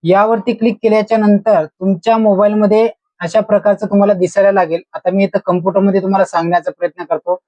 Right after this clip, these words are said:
या ठिकाणी पहा, log in for farmer अशा प्रकारचं तुम्हाला नाव दिसायला लागेल. असं क्लिक केल्याच्या नंतर या ठिकाणी तुम्हाला काय करायचं आहे, दाबायचं आहे, log in for farmer वरती तुम्हाला दाबायचं आहे.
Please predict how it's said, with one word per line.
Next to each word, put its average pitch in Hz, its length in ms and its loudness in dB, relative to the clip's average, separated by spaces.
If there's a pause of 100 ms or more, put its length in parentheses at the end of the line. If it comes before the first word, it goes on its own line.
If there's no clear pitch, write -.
(280)
या 180 140 2
ठिकाणी 202 340 -2
पहा, 180 240 0 (400)
log 170 300 0
in 214 180 0 (140)
for 196 220 2 (100)
farmer 175 380 0 (140)
अशा 170 180 -4
प्रकारचं 202 380 0
तुम्हाला 202 320 2
नाव 202 200 -2
दिसायला 196 380 0
लागेल. 147 280 -2 (420)
असं 180 200 0
क्लिक 233 340 0
केल्याच्या 220 360 2
नंतर 208 360 2 (120)
या 202 120 2
ठिकाणी 220 320 0
तुम्हाला 226 220 2
काय 226 160 0
करायचं 226 280 -2
आहे, 220 100 2
दाबायचं 202 440 0
आहे, 151 160 0
log 170 240 2
in 202 120 -8
for 190 220 0
farmer 175 340 0
वरती 170 220 0
तुम्हाला 190 260 0
दाबायचं 139 400 -2
आहे. 113 80 -6